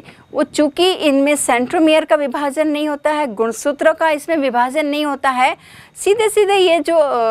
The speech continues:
पेयरिंग किए हुए थे, वो क्या हो गए, अलग हो गए। अलग होने के बाद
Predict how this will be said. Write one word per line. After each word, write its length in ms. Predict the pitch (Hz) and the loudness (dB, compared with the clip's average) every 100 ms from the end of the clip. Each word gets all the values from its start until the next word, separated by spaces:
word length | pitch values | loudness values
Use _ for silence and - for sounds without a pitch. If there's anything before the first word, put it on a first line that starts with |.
| 220 220 208 190 131 175 220 - | 0 -2 -2 -6 -10 -12 -14 -2
पेयरिंग 440 | 247 269 349 466 453 | 4 4 4 0 2
किए 160 | 330 | 0
हुए 180 | 226 220 | 0 -4
थे, 200 | 220 285 | -4 -4
वो 260 | 277 320 359 | -4 -2 -2
क्या 220 | 320 262 | 2 0
हो 180 | 226 220 | 2 0
गए, 120 | 220 | -4
अलग 460 | - 208 220 269 294 | -4 -4 0 0 2
हो 180 | 277 | -2
गए। 140 | 269 - | -2 -6
अलग 340 | - 240 254 | -4 -2 -2
होने 240 | 269 247 247 | -4 -8 -6
के 120 | 240 | -2
बाद 260 | 254 294 | 0 -2